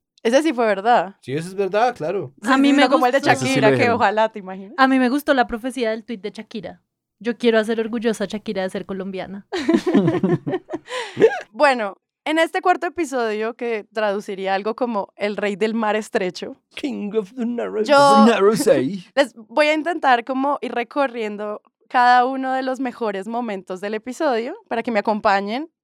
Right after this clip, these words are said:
Speaker 1: Yo sé que es difícil porque uno quiere adelantarse para hacer los balances, pero intentémoslo. Y aún así, quisiera que arrancáramos con una primera reflexión chiquita,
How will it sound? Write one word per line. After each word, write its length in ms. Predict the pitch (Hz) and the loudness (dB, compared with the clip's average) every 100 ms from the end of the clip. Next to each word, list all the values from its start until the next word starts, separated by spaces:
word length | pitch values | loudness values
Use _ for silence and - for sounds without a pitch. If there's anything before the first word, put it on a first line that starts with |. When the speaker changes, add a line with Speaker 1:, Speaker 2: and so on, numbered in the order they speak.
| - | -4
Speaker 1:
Yo 180 | 226 269 | 0 2
sé 100 | 285 | 2
que 100 | 302 | -2
es 80 | |
difícil 600 | 269 302 302 285 311 311 302 | -4 -4 -4 -2 -2 -4 -6
porque 240 | 294 277 | -6 -6
uno 140 | 226 | -6
quiere 180 | 214 240 | -4 0
adelantarse 560 | 240 254 262 214 202 196 | 2 2 0 -2 -2 -6
para 160 | - | -4
hacer 220 | 214 220 196 | -2 -4 -4
los 140 | 190 | -4
balances, 760 | 233 226 233 311 440 415 _ _ _ | -2 0 -2 -4 -10 -12 _ _ _
pero 580 | 262 285 269 262 349 - - | 2 2 2 2 0 -4 -8
intentémoslo. 960 | 233 233 208 202 190 180 190 208 285 370 _ _ _ _ _ | -6 -4 -4 -4 -6 -6 -6 -10 -12 -14 _ _ _ _ _
Y 60 | 262 | 4
aún 240 | 262 262 | 4 4
así, 420 | 247 277 302 330 _ | 0 -2 -4 -6 _
quisiera 400 | 277 226 220 202 | -8 -4 -2 -2
que 80 | 220 | 0
arrancáramos 500 | 226 240 208 185 196 | -2 -2 -4 -6 -6
con 120 | 233 | -6
una 100 | 202 | -4
primera 320 | 226 233 180 | -4 -4 -2
reflexión 440 | 185 220 247 - 180 | -2 -4 -6 -8 -8
chiquita, 440 | 202 165 - 262 | -8 -8 -8 -10